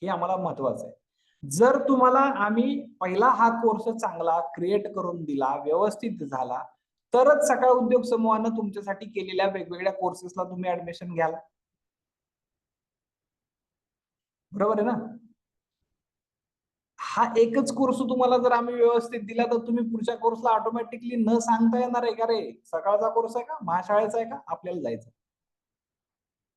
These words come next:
त्यामुळे तुम्ही ते, त्याचं टेन्शन घेऊ नका. आम्हाला तुम्हाला सर्व्हिस प्रॉपर देणं गरजेचं आहे. काही ग्रुपमध्ये कमेंट येत आहेत, "सर, बघा काय आहे तर."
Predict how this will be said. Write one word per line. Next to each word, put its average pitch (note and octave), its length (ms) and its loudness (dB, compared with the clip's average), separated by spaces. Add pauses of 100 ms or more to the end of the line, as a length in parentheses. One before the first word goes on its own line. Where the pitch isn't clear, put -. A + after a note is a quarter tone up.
(1300)
त्यामुळे A3+ 320 2
तुम्ही C4 300 4
ते, A3+ 200 4
त्याचं A3 240 2
टेन्शन B3 400 2
घेऊ A#3+ 140 0
नका. B3+ 200 -2
आम्हाला A#3 400 -2
तुम्हाला A#3 320 -4
सर्व्हिस A3 420 -8
प्रॉपर A3+ 420 0
देणं G3+ 460 -2 (380)
गरजेचं F3+ 480 -6 (100)
आहे. D#3+ 240 -2 (380)
काही F#3+ 260 0
ग्रुपमध्ये G#3+ 580 -2
कमेंट G3 340 -6
येत E3+ 140 -6
आहेत, D3 140 -4
"सर, D3+ 180 -10
बघा D3+ 240 -6
काय E3 160 -8
आहे C#3+ 100 -14
तर." C#3 120 -16